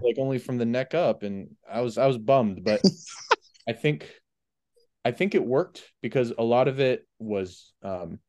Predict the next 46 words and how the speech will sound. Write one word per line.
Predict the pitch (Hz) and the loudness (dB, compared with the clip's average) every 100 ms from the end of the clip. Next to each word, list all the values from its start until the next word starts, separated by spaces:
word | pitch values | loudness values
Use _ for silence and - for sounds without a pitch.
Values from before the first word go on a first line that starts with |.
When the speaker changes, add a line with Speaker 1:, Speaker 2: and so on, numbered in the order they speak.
| _ _ _ | _ _ _
Speaker 1:
conceptual. | - 107 - 98 - 87 82 | -4 -2 0 0 -2 -4 -2
It | 87 | 0
wasn't | 104 104 101 | 0 0 -4
a | |
whole | - 101 | 0 2
lot | 92 90 | 4 2
of, | 87 - _ _ _ _ _ | -2 -14 _ _ _ _ _
you | 101 | -2
know, | 95 92 92 - _ _ _ | 0 0 0 -4 _ _ _
in | 110 | -4
the | 95 | -2
trenches, | - 110 95 - 95 92 87 - - _ | -2 -2 -2 2 2 2 0 -8 -14 _
hands-on | 110 101 92 90 90 87 85 | -4 -4 -2 -2 0 -2 -4
type | - 87 | -4 -4
of | - | -4
stuff. | - 85 - | -2 -2 0
It | 73 | -2
was | 90 | 0
like, | 82 82 | -2 -2
"Okay, | 80 - | -2 2
like, | 90 87 | 2 2
here's | - 110 110 | 2 2 2
strategies. | - 101 92 87 90 87 85 - _ _ _ | 4 4 6 2 0 -2 -2 -8 _ _ _
Here | - 107 | 4 6
are | 101 | 6
things | - 101 92 | 2 -2 0
you | |
need | 92 - | -4 -6
to | - | -10
consider | 92 87 - 120 | -12 -4 2 4
when | 107 95 | 6 4
you're | 90 | -2
teaching." | 82 - 117 - - 87 | -6 -8 -10 -8 -10 -8
Like, | 80 82 | -8 -6
a | 90 | -2
big, | - 107 85 _ _ _ _ _ _ - | 4 4 4 _ _ _ _ _ _ -6
a | |
big | 95 113 | 2 2
part | 110 113 | 4 2
of | 98 | 4
my | 98 90 | 2 0
education | 87 90 - 92 - 90 85 | -2 -6 -4 -4 -2 -8 -4
was, | 85 87 87 - - | -4 -4 -6 -6 -4
um, | 87 82 - - - - | -2 -2 -2 -8 -6 0
equity, | 104 - 85 - | 2 4 2 4
right? | 85 87 | 6 6